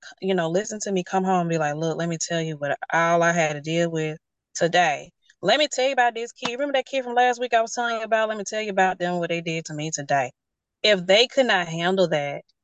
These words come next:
it's not that I'm a toxic person per se, you know, with my intentions, but because my job, it's just not the right, it's not the right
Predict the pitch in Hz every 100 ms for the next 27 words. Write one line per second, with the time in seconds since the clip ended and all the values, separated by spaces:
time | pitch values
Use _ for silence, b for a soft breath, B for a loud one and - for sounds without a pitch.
0 | - 202 196 208 233 185 170 - 185 277
1 | 240 - 165 160 156 - 160 151 151 147
2 | 143 139 131 127 127 147 _ _ _ _
3 | _ 240 214 175 165 165 160 151 147 220
4 | 214 196 165 156 - 302 - - 190 196
5 | 180 175 165 160 175 220 180 151 156 -
6 | _ _ - 196 196 190 180 175 196 -
7 | 196 175 160 151 156 151 - _ _ _
8 | 202 220 269 285 202 185 190